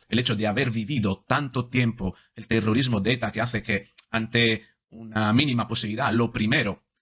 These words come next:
que un español recuerde o, o imagine es que podría ser eta, al igual que tal vez por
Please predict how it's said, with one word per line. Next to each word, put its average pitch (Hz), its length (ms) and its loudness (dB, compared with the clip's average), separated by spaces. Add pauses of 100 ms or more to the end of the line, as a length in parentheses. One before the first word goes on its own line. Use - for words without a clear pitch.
que 117 260 0
un 131 120 0
español 120 440 2
recuerde 107 520 2
o, 98 180 -4
o 104 200 -4
imagine 117 580 0 (320)
es 113 240 0
que 117 120 -4
podría 104 360 0
ser - 340 -4
eta, 123 380 -4 (520)
al 113 120 2
igual 160 160 4
que 180 100 2
tal 135 240 -2
vez 185 180 2
por 110 460 -2